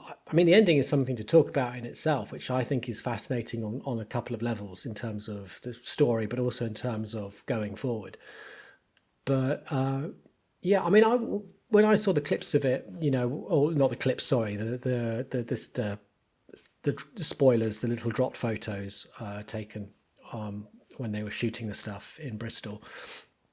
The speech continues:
Uh, I wasn't that excited about it. I, I couldn't really see where they would go with the toy maker. And while I've liked Neil Patrick Harris in other stuff, I couldn't really see what he would bring to this that would particularly interest me.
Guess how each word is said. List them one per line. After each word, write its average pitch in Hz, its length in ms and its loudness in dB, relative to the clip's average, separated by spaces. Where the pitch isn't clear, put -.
Uh, 139 300 4
I 151 160 8
wasn't 151 280 6
that 131 240 0
excited 127 440 -2
about 135 380 2
it. 156 300 4
I, 127 180 2
I 123 100 -4
couldn't 139 300 6
really 127 300 8
see 127 260 4
where 120 240 0
they 117 160 -2
would 107 120 -6
go 120 200 2
with 117 140 -2
the 113 60 -8
toy 131 220 2
maker. 123 360 0
And 170 200 4
while 165 180 4
I've 127 120 0
liked 139 360 -4
Neil 135 140 4
Patrick 147 400 -2
Harris 123 340 -2
in 127 80 0
other 131 160 0
stuff, - 520 -2
I 135 100 4
couldn't 151 300 4
really 135 260 10
see 143 280 6
what 127 300 2
he - 320 0
would 117 180 2
bring 123 380 4
to - 140 -4
this 123 280 0
that - 180 -4
would 123 220 -2
particularly 143 420 0
interest 123 380 -2
me. 107 180 -10